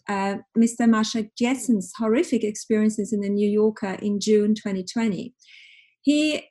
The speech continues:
a transgender man, reported that he was repeatedly asked to do a pregnancy test before he could have a computer tomography scan, a C T scan for his broken jaw,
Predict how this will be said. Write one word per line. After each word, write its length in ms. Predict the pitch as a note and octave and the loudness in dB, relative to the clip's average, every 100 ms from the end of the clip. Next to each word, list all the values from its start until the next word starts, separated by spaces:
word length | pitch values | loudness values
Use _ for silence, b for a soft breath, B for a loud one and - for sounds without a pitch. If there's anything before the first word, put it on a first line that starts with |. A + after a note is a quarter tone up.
| - | -10
a 60 | |
transgender 580 | A#3 B3 C4 C4 C#4 B3+ | -2 2 2 4 4 6
man, 280 | A#3 A3 A3 | 6 4 4
reported 540 | G#3+ - A3+ G#3+ A3 G#3+ | 2 2 2 2 0 -2
that 140 | G#3 | -2
he 60 | A3+ | -2
was 220 | G#3 G#3+ | -2 -4
repeatedly 640 | A#3+ - D4+ D#4+ C#4+ C4 | -6 -4 -2 0 0 0
asked 280 | A3+ G#3+ G#3+ | 0 -2 -2
to 80 | A#3 | -4
do 140 | A3 | 0
a 60 | G#3+ | 0
pregnancy 600 | G#3+ E4+ G4+ D4 B3+ G#3 | 0 -4 2 4 4 0
test 320 | - F3+ F#3 | -2 -6 -4
before 280 | - B3 B3 | -4 -2 0
he 120 | B3 | 0
could 200 | B3+ B3 A#3+ | -2 -4 -4
have 160 | G#3 | -2
a 100 | G#3 | -4
computer 640 | G#3 - A#3 - A3+ A3+ | -2 2 2 4 -2 -2
tomography 640 | G#3 A3 G3+ G#3 G#3+ G3+ G3 | -4 -2 -2 -2 -4 -4 -6
scan, 380 | F#3 F#3+ F#3+ G3+ | -4 -6 -4 -4
a 40 | |
C 220 | G3+ A3+ G#3+ | -2 -2 0
T 160 | B3+ | -2
scan 440 | B3+ - F#3 E3+ F#3 | -4 -4 -4 -2 -4
for 200 | - F#3+ | -4 -4
his 160 | F3+ - | -4 -4
broken 440 | F#3+ F3+ G#3 G3+ | -4 -4 -4 -4
jaw, 360 | B3+ A#3+ D#3+ | -2 -2 -2